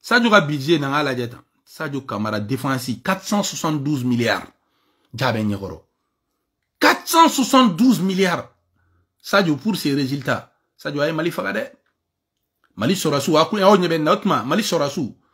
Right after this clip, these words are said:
minnu bɛ front na, cɛ, a ye ɲɔgɔn consulter. Walayi, a m'aw somɔgɔw janfa, a ma Mali janfa, walayi. Sadio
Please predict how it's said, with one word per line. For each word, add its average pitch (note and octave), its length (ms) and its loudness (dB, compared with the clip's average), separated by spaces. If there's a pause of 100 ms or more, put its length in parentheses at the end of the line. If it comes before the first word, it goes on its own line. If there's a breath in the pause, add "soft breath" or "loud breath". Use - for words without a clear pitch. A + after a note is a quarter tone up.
minnu G#3 180 4
bɛ F#3 100 4
front E3 280 -2
na, A#2 180 -8 (240)
cɛ, G2 260 -14 (240)
a B2 120 -8
ye D3+ 80 -6
ɲɔgɔn D#3+ 160 -8
consulter. D#3+ 560 -6 (400)
Walayi, D3+ 360 0
a E3+ 100 4
m'aw E3 140 -2
somɔgɔw D3+ 440 -4
janfa, A#2+ 260 -6
a B2 60 -4
ma C3 120 -6
Mali G#2 220 -6
janfa, F#2 280 -14
walayi. F2+ 320 -14 (960)
Sadio E3+ 440 0